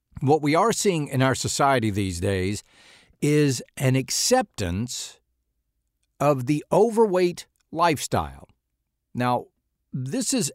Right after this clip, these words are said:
ebbed and flowed throughout history. We all know that, uh, in the twenties and in the thirties and even in the forties, um, early forties, overweight men were often seen as more, uh, successful.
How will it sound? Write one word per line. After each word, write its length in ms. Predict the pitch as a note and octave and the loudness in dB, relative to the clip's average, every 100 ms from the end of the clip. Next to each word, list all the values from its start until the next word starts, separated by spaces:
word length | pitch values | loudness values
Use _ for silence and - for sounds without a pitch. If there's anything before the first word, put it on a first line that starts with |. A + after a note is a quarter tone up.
| - | -2
ebbed 300 | E3+ E3+ C#3+ | -2 0 0
and 160 | B2+ | 0
flowed 420 | - F3 D#3 B2 | 0 2 4 2
throughout 360 | - C3 A#2 G2+ | 2 4 4 4
history. 480 | A#2 A#2+ - D2+ D2+ | 2 2 -2 -12 -8
We 180 | G2 D#3+ | -2 2
all 180 | F3+ | 4
know 260 | D#3 D3+ D3 | 4 2 2
that, 200 | A2 G#2 - - - - _ | 2 -2 -4 -20 -20 -20 _
uh, 160 | A#2 A#2 | -2 0
in 200 | D#3+ F#3 | 2 2
the 80 | E3+ | 0
twenties 680 | - - F3 E3 E3+ D#3+ B2 | -2 -2 0 0 0 0 0
and 120 | B2 | 0
in 140 | C#3+ | 2
the 80 | C#3 | 0
thirties 500 | B2+ D#3 D#3 D3 C#3 | 2 2 2 2 2
and 120 | A#2 | 2
even 180 | C#3 C#3 | 2 2
in 140 | C3 A#2 | 2 2
the 80 | |
forties, 640 | G#2 E3+ E3+ A#2+ A2 A2+ - _ - _ | 0 0 2 2 2 0 -4 _ -20 _
um, 640 | - A2+ A2 G#2+ G#2+ A2 A#2+ - | -4 2 2 2 0 -2 -4 -8
early 300 | - F#3 F#3 | 0 2 2
forties, 500 | B2 C3 A2 A#2+ A#2+ - - _ _ - | 2 0 2 2 -2 -8 -20 _ _ 2
overweight 760 | G#3 C4 B3 A#3 G3 F#3+ E3+ | 2 4 0 2 4 4 2
men 360 | C#3+ E3 D#3 C3+ | -2 2 2 2
were 180 | B2 D3+ | 2 4
often 420 | F#3+ A#3+ A#3 F#3+ | 2 2 -2 -2
seen 460 | - F#3 E3+ D#3+ - | 0 0 2 -2 -2
as 540 | C#3+ C#3 C#3 C3+ A#2+ - | 2 4 4 2 0 -4
more, 760 | C3 D#3+ F3+ F3 D#3+ D#3 D3 - | -2 0 2 4 6 6 4 0
uh, 220 | C3+ B2 B2 | -2 -2 -2
successful. 840 | - F3+ - B3 G3+ - F2 - | -2 0 2 2 0 -4 -10 -10